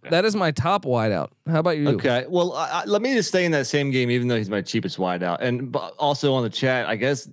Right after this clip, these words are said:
Speaker 1: I guess you can't do D F college football D F S in Japan or New York. You can't do it in New York, really, Pat Kappa? That's, that's ridiculous, man.
Speaker 2: It's,
Speaker 1: Anywho.
Speaker 2: it's so ridiculous. You could bet on
Speaker 1: Yeah.
Speaker 2: <laughs> I don't know.
Speaker 1: Come on,
Speaker 2: Uh,
Speaker 1: man. Uh,
Speaker 2: Japan,
Speaker 1: but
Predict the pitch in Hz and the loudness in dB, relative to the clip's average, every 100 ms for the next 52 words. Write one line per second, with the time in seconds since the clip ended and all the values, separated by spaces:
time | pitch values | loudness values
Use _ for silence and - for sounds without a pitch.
0 | - 110 151 165 151 - 147 147 117 127 | -6 -2 0 0 -4 -4 -2 -2 0 0
1 | 123 113 113 107 - 120 113 113 95 110 | 2 2 0 0 -2 -2 0 -2 0 0
2 | - 113 104 - 127 120 - - 120 131 | 2 0 0 0 0 0 -2 -2 0 0
3 | 131 104 120 135 131 110 110 147 151 196 | -2 0 0 2 2 2 4 2 0 0
4 | 208 202 185 160 147 131 160 220 - 113 | 4 4 4 4 4 6 4 2 -2 0
5 | 139 196 220 214 151 175 180 196 208 214 | 2 4 4 2 2 0 2 2 2 2
6 | 220 175 175 170 156 175 170 139 120 - | 0 0 -2 -2 -2 -2 -2 0 0 -2
7 | 85 76 82 85 76 - _ _ _ _ | -6 -6 -4 -4 -4 -8 _ _ _ _
8 | _ _ _ _ - 196 220 156 127 87 | _ _ _ _ 0 2 4 4 2 -2
9 | 165 - 269 233 180 202 160 120 135 156 | -2 0 2 2 2 2 0 -2 0 0
10 | 175 185 190 170 113 82 85 92 - _ | 0 2 2 2 0 -2 -6 -12 -20 _
11 | _ _ _ - 175 - 165 170 175 143 | _ _ _ -6 -6 -2 -2 -2 -2 -4
12 | 117 90 - - - _ _ - 143 143 | -4 -6 -8 -16 -20 _ _ 0 2 4
13 | 143 135 120 160 - _ - - - - | 2 2 0 -4 -12 _ -4 0 2 2
14 | 269 139 | 2 2